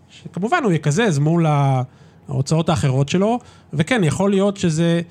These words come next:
יפגע לו ברווחיות, והוא יצטרך לקחת במקום חמישים, שבעים. נכון, אבל אין מה לעשות, כך. ואם יהיה לו הכנסות אחרות, הוא יוכל להוריד את זה, ועל זה יהיה התחרות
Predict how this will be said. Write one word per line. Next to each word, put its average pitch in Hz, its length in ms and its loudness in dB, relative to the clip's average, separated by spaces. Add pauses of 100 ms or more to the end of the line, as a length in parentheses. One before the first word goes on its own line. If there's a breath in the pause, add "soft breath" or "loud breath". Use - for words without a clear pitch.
(140 loud breath)
יפגע 151 240 0
לו 190 100 0
ברווחיות, 160 800 0
והוא 165 80 0
יצטרך 156 200 -2
לקחת 180 340 0 (360 loud breath)
במקום 139 300 0
חמישים, 226 500 0
שבעים. 165 440 0 (640)
נכון, 165 380 0 (120)
אבל 135 200 0 (120)
אין 180 120 0
מה 175 80 2
לעשות, 151 340 0
כך. - 220 -2 (300 loud breath)
ואם 170 180 0
יהיה 190 80 2
לו 202 80 2
הכנסות 190 340 -2
אחרות, 160 320 0
הוא 202 60 2
יוכל 202 140 0
להוריד 240 260 0
את 226 60 0
זה, 175 100 2
ועל 151 120 2
זה 165 160 0
יהיה 185 160 2
התחרות 170 580 -2